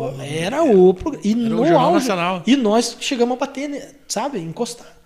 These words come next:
Speaker 2: Porque daí eu tinha as, as, a, a,
Speaker 1: As fontes,
Speaker 2: as
Speaker 1: pá.
Speaker 2: fontes, Polícia Federal, doutor Iegas, um corintiano, fiz amizade com ele.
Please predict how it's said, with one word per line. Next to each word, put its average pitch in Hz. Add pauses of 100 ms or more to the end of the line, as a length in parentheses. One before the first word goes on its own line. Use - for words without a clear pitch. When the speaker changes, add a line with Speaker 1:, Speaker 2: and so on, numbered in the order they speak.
(360)
Speaker 2:
Porque 202
daí 220
eu 269
tinha 196
as, 180 (100)
as, 170 (160)
a, 127
a, -
Speaker 1:
As 131
fontes, 208
Speaker 2:
as 151
Speaker 1:
pá. 190
Speaker 2:
fontes, 196 (480)
Polícia 196
Federal, 240
doutor 175
Iegas, 185
um 151
corintiano, 160
fiz 170
amizade 165
com 151
ele. 220